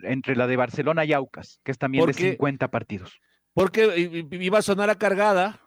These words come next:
Speaker 2: pero Barcelona y Aucas en ese periodo sí jugaron un torneo internacional.
Speaker 1: Claro, claro.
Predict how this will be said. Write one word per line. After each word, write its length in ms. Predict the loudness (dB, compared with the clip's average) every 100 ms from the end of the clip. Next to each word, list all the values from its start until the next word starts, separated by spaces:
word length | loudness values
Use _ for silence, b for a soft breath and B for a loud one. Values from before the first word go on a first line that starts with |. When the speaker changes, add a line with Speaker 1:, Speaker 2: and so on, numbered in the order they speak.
| _ -2
Speaker 2:
pero 180 | 2 2
Barcelona 380 | 2 0 0
y 40 | 2
Aucas 280 | 0 0 -4
en 100 | -4
ese 160 | -6
periodo 380 | -4 -2 0 0
sí 140 | -4 -8
jugaron 420 | -8 -6 -4 -2
un 80 | -2
torneo 220 | -2 -2
internacional. 600 | -6 -6 -4 -6 -8 -12 _ _ _ _ _ _ _ _ _ _ _ _ _ _ -10
Speaker 1:
Claro, 280 | -8 -8
claro. 300 | -4 -4 -4